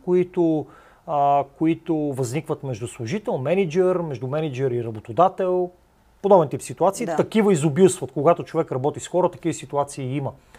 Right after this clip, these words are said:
Speaker 1: А, дали доколко H R-а е възприят като партньор и то е на ниво превенция, а не на
Speaker 2: Мгм.
Speaker 1: ниво интервенция
Speaker 2: Мгм.
Speaker 1: след това,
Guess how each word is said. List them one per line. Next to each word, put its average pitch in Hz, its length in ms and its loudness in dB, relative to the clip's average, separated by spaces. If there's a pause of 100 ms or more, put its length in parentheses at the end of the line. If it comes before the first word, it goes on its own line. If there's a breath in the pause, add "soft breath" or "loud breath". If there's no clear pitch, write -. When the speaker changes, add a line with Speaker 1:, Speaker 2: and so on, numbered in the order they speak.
(520 loud breath)
Speaker 1:
А, 123 200 -2 (120)
дали 175 260 2
доколко 226 340 6
H 220 160 4 (160)
R-а 202 240 4 (560 soft breath)
е 180 60 4
възприят 180 400 2
като 170 200 -4
партньор 160 640 2 (160)
и 139 80 -6
то 165 280 6
е 151 40 2
на 143 320 -2 (200)
ниво 143 260 0 (440)
превенция, 131 560 0 (180)
а - 80 -10
не 135 60 -2
на 147 60 -2
Speaker 2:
Мгм. 139 60 -2
Speaker 1:
ниво 139 180 2
интервенция 143 580 0
Speaker 2:
Мгм. 117 40 -8
Speaker 1:
след 160 240 -2
това, 151 320 2